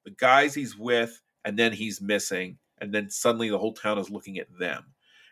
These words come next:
And sometimes you don't always get that, where you, this movie has the kind of your cake and eat it too. You get the mystery perspective of these guys who lose this friend, and they know that something very bizarre has happened to him. And then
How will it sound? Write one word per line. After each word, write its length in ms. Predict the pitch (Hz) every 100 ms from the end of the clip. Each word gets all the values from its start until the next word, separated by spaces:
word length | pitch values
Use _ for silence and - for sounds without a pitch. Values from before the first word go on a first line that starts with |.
| -
And 160 | 110
sometimes 400 | - 180 185 160
you 80 | 135
don't 180 | 127 120
always 220 | 110 98
get 220 | 113 - - 95
that, 300 | 101 95 -
where 180 | 95
you, 280 | 95 - 113 101
this 220 | 131 -
movie 240 | 131 120
has 240 | 110 110 -
the 80 | 107
kind 200 | 113 107
of 60 |
your 140 | 101 101
cake 260 | 104 104
and 80 | 101
eat 120 | 98
it 80 | 92
too. 100 | 107
You 160 | 98 95
get 200 | 113 - - - _ _
the 120 | 107
mystery 420 | 101 131 135 139
perspective 500 | 135 123 - 113 113
of 60 | 101
these 140 | 104
guys 280 | - 104 101
who 120 | 101
lose 480 | 98 104 113 120 113
this 200 | 113 107
friend, 500 | - 110 101 98 98 - _ _
and 140 | 98 95
they 120 | 98
know 340 | 104 120 127
that 140 | 117 -
something 440 | 123 107 110 92
very 300 | 104 110 110
bizarre 440 | 98 92 101 101
has 120 | 98 -
happened 420 | - 104 104 98
to 140 | 104
him. 160 | 95 95 - - -
And 240 | 104 104
then 280 | 127 131